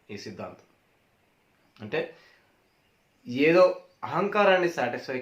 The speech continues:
చేసుకోవడానికి కాకుండా, హృదయంతో,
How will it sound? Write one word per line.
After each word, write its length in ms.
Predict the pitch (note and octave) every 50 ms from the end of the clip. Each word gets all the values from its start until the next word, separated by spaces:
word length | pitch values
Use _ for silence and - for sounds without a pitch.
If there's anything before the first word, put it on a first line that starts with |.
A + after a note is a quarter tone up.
| B2
చేసుకోవడానికి 520 | A2+ A2 - - A#2 A2 G#2+ G#2 G2 - - -
కాకుండా, 340 | F2 E2+ - F#2 - - - - _ _ _ _ _ _ _ _ _ _ _ _ _ _ _ _ _ _ _ _ _ _ -
హృదయంతో, 640 | D3+ D#3 D#3 F#3+ F#3+ F#3+ F#3 F3+ F3 - - C#3